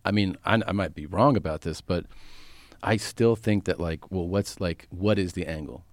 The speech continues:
'Cause if it's just sitting around and shooting the shit, you, you could, that could work. I'm not saying it can't,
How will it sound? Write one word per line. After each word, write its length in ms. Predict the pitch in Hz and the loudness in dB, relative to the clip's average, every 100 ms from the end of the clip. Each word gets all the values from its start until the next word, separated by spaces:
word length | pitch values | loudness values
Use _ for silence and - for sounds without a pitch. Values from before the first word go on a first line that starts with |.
| - | -2
'Cause 140 | 107 | 0
if 140 | 110 | 2
it's 120 | 110 - | 0 -2
just 200 | 131 - | -2 0
sitting 220 | 139 123 | 0 0
around 300 | 104 101 95 | 0 0 -2
and 80 | 87 | -4
shooting 280 | 101 98 | -6 -4
the 60 | 87 | -6
shit, 300 | - 98 120 - - - - - | -4 0 0 -2 -16 -18 -20 -10
you, 160 | - 120 - | -4 -4 -4
you 180 | 123 156 | 4 4
could, 380 | - - 165 135 | 4 4 6 6
that 180 | 131 - | 4 2
could 280 | - 131 | 2 2
work. 340 | 95 82 - - - | 2 -4 -6 -14 -8
I'm 80 | 95 | -2
not 160 | 104 | 0
saying 200 | - 104 | 0 0
it 80 | 104 | -2
can't, 380 | - 104 85 - | -2 -6 -6 -12